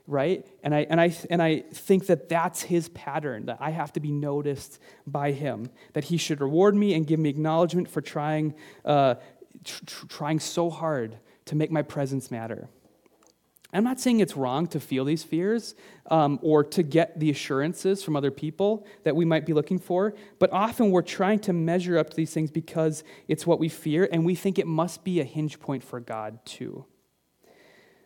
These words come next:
All that God has said to us is, "Here's my grace. You didn't merit it. In fact, you often act totally unworthy of it, but it's yours through trust."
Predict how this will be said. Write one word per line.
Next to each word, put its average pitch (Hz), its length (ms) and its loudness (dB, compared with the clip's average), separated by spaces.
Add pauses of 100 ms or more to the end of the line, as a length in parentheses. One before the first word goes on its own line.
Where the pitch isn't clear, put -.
(320)
All 208 160 2
that 277 160 4
God 202 200 2
has 185 120 0
said 165 220 0
to 143 180 -4
us 120 220 -8
is, 135 100 -10
"Here's 175 300 2
my 165 160 0
grace. 135 560 -6 (420)
You 156 100 -4
didn't 170 240 2
merit 196 320 4
it. 220 400 -2 (440)
In - 40 -20
fact, 190 300 -6
you 190 80 2
often 185 320 -2
act 185 180 -2
totally 170 400 -2
unworthy 123 460 -4
of 113 140 -10
it, - 260 -12 (580)
but 147 100 -6
it's - 180 -10
yours 151 300 0
through 151 120 -6
trust." - 560 -16